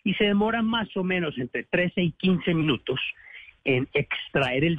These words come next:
cien por ciento del aire y en inyectar aire,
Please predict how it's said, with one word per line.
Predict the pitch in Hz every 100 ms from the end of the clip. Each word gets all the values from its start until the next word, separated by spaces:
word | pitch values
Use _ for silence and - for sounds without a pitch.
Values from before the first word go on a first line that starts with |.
| -
cien | 185 180 170
por | - 160
ciento | - 151 151 170
del | 165
aire | 139 113 185 - - -
y | 147 143
en | 131
inyectar | 127 113 113 - - 131 -
aire, | 139 135 110 104